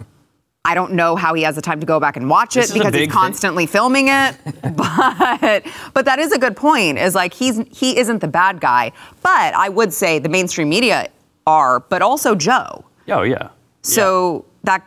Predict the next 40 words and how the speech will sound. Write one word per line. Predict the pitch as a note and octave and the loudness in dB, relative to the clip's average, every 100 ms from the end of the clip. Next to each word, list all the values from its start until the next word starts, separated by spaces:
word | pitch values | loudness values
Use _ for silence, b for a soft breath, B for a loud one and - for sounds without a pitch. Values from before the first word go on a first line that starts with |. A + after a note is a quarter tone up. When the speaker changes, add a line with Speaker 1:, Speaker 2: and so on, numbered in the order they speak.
| _ | _
Speaker 1:
I | - | -4
mean, | F3+ F3+ | -2 0
I, | E3+ E3 | -2 -2
I, | - E3 | -4 -2
but | - F3+ | 0 0
again, | F#3+ C4+ D4+ F#3+ | 2 2 0 -2
that | E3+ | 0
goes | F#3+ | 0
back | F3+ F3+ | 0 -2
to | |
my | F3+ | -2
original | E3 E3+ E3+ D3+ | 0 0 0 -2
point, | - C#4 G#3 D3+ B B B B _ | 0 0 0 -2 B B B B _
is | A#3 A#3+ F#3+ | 2 2 2
the | F#3+ | 0
move | E3+ C4+ G#3+ D#3+ D3 | 2 2 2 2 0
to | - | -4
try | - G3+ F3+ | -2 -2 -4
to | |
put | E3+ - G#3+ - | -6 -4 -2 2
all | F#3+ F3+ | 2 2
of | D3+ | -2
this | D#3+ D#3+ | -2 0
on | D3 | -2
Hunter | C#3+ B3 B3+ E3+ C#3 | 0 -2 0 0 2
and | C#3 E3 | 0 -2
say, | E3 E3 | -2 -2
"Look, | D#3+ G3+ | -2 -2
we | F3+ | -2
took | E3 F3 | -4 -4
care | - E3+ | 0 0
of | D#3+ | 0
the | - | -4
problem | A3 A#3 G3 D#3+ | 0 0 0 -2
because | D3+ E3+ E3 | -4 -4 -4
Hunter's | F#3+ F3 E3+ | -4 -4 -6
going | E3 E3 | -2 -2
to | C#3+ | -2
federal | F3 D#3+ C#3+ | -4 -2 -4
prison." | - F3+ C3 A#1+ | -2 -4 -4 -10